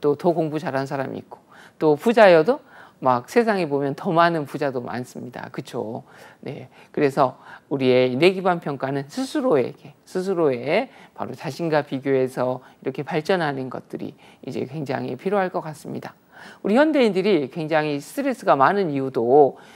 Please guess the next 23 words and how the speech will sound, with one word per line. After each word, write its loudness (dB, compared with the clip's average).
저희가 4
해방 4
직후에는 0
정말 0
이게 -4
삼시세끼도 -6
먹기가 -4
힘들었지 -2
않습니까? -6
그러다가 4
지금 -2
뭐 -2
세계 2
십 -10
대 2
경제 2
대국이 0
됐는데 -4
오히려 6
이렇게 0
스트레스가 -4
많은 0
이유가 -4